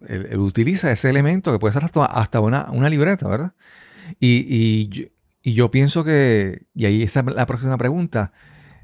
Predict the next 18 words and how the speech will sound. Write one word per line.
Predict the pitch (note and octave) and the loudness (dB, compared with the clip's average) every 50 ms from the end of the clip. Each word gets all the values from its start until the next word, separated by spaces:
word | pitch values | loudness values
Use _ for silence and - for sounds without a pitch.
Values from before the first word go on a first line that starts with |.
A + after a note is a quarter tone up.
| _ _ _ _ _ - | _ _ _ _ _ -6
eh, | - G2+ G2 F#2 F#2 F2+ F2+ F#2+ - _ _ _ - | -4 -2 0 0 -2 -2 -4 -6 -10 _ _ _ -6
yo | G#2 A2 G#2+ | -2 0 0
creo | A2+ B2 C#3+ | 2 2 2
que | E3+ | 2
la | E3+ E3+ | 2 2
productividad | E3+ E3+ D#3+ D3 - D3 C#3 C#3 D#3 D#3 | 2 2 2 2 4 4 4 4 4 2
funciona | - C#3+ C3 - - C3+ C#3+ D3+ | 0 -2 -2 0 0 -2 -2 0
para | D#3+ C#3 B2 A2 | 0 0 0 -2
todo | - - A#2 A2 A2+ | -2 -2 -2 0 0
el | |
mundo | B2 C3 C#3+ D3 D3+ D3 C#3+ B2+ A#2 | 0 -2 -4 -4 -4 -4 -4 -4 -6
diferente. | A2+ A2+ A2+ G#2 B2 A2 F#2+ G#2+ C3 E3 D#3+ - G2+ F2 - _ _ _ _ _ - | -4 -4 -4 -2 -2 -2 -2 -2 -4 -4 -4 -4 -6 -8 -8 _ _ _ _ _ -8
Ha-, | - G2 G2 - | -8 -8 -6 -6
hay, | G#2+ G#2 G#2 - | -6 -8 -8 -4
hay | - A2 | -4 -6
personas | - - A#2 A#2 - C#3+ C#3+ C#3+ - | -4 -2 -4 -4 -2 -2 -2 -2 0
que | - C#3 | -2 -4
funcionan | - C#3 B2+ A#2 - C3+ C3+ C3 C#3 C#3 C#3+ C#3+ - | -4 -2 -6 -4 -2 0 0 0 0 0 -2 -4 -6